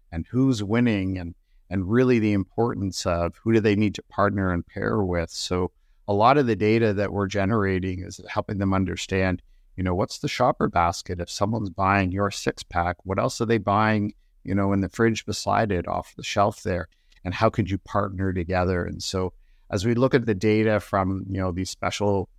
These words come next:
you know, holidays and long weekends, really these big insights are coming around, and then they become those data points and discussions so that we can help our partners build the best plans throughout the entire year,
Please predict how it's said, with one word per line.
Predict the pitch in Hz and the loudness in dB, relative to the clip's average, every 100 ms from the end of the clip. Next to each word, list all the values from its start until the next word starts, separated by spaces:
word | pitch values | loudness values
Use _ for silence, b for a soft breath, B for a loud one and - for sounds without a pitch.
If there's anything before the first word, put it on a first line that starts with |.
| - | -10
you | 104 | -8
know, | 95 90 | -6 -4
holidays | - 95 95 98 95 98 92 | 0 2 2 2 2 0 -2
and | 90 85 | -4 -2
long | 90 92 92 | 0 0 0
weekends, | 98 - 92 90 85 - _ _ _ | -2 -2 -2 -2 -4 -12 _ _ _
really | 92 110 120 123 | -2 2 4 4
these | 110 110 | 2 0
big | 95 107 98 | 0 0 0
insights | 101 101 - 98 - | -2 -2 -4 -4 -4
are | |
coming | 95 101 98 92 | -4 -2 0 0
around, | 90 107 104 95 90 | -2 0 0 0 -2
and | 90 | -2
then | 95 | -2
they | 95 104 | 2 2
become | 107 - - 101 98 90 - _ _ | 2 -2 -2 0 2 -2 -8 _ _
those | 101 107 95 | 0 0 2
data | 107 104 | 2 2
points | - 98 92 - | 0 -2 -2 -4
and | 92 | -4
discussions | 90 - 98 95 - 95 90 | -4 0 0 0 0 -2 -4
so | - 92 | -4 -4
that | 87 | -2
we | 95 | -4
can | - 92 | -4 -2
help | 95 - | -2 -2
our | 92 | -4
partners | - 95 95 90 85 - | -2 -4 -2 -6 -8 -2
build | 101 92 | -2 0
the | 92 | -2
best | 92 90 - | -2 -2 -6
plans | - 110 110 92 90 - _ _ | -2 0 2 0 -2 -8 _ _
throughout | 90 92 - | -4 -2 -2
the | 90 90 | -4 -6
entire | - - 135 139 107 | -6 -4 0 2 2
year, | 90 80 87 82 | 0 -2 -2 -4